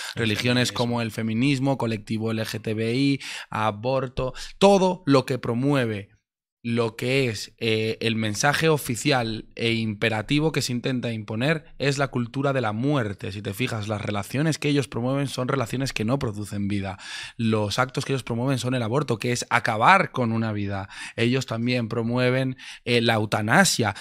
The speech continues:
Speaker 2: Puedo seguir y seguir. Básicamente, absolutamente todo lo que promueven es la muerte, y todo lo que promueve el cristianismo o las religiones tradicionales y abrahámicas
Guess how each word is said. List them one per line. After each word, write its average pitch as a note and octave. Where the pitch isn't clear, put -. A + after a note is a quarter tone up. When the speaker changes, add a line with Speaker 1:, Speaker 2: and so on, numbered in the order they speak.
Speaker 2:
Puedo D#3+
seguir D3
y C3
seguir. A#2
Básicamente, D3
absolutamente C3+
todo D3+
lo C#3+
que C#3
promueven C3+
es B2+
la B2+
muerte, B2
y G#2
todo C#3
lo C#3
que C#3
promueve C3+
el B2+
cristianismo B2+
o B2
las A#2+
religiones A#2+
tradicionales B2
y A#2+
abrahámicas B2